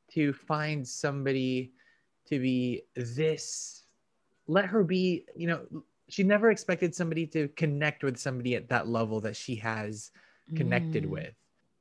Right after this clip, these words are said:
Speaker 1: Um,
Speaker 2: Mm-hmm.
Speaker 1: and that has changed her entire roadmap for herself. Um, so that's, I think that that's the kind of, like, the surface level for me. How about you, Margot?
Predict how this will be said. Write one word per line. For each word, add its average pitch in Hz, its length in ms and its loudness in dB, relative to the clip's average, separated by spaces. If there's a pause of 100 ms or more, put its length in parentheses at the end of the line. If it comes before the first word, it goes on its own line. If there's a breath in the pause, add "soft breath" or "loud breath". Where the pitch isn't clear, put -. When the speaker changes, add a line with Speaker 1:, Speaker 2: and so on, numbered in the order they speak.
(160)
Speaker 1:
Um, 113 320 2
Speaker 2:
Mm-hmm. 175 140 0
Speaker 1:
and 139 180 2
that 170 260 4
has 165 180 0
changed 147 440 -4
her 143 80 2
entire 123 360 2
roadmap 110 520 2
for 98 140 -6
herself. - 640 -8 (440 soft breath)
Um, 107 640 2
so 165 200 4
that's, 190 300 4
I 165 80 4
think 156 360 0
that 147 280 2
that's 135 460 2 (180)
the 131 180 2
kind 131 220 0
of, 120 80 -2
like, 120 160 2
the 113 80 -2
surface 123 540 0
level 110 200 0
for 117 140 -10
me. 120 140 -4
How 135 80 4
about 131 200 2
you, 117 120 -2
Margot? 101 400 -4